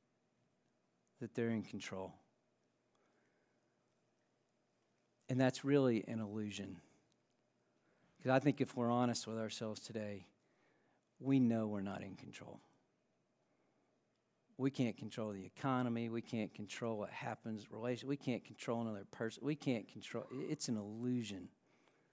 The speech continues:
that gets blown up at the cross.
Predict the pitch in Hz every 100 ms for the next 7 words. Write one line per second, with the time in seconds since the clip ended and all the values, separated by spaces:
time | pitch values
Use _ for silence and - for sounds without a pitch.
0 | _ _ _ _ - - - _ 113 117
1 | 110 110 127 131 127 117 - - - -
2 | 107 90 -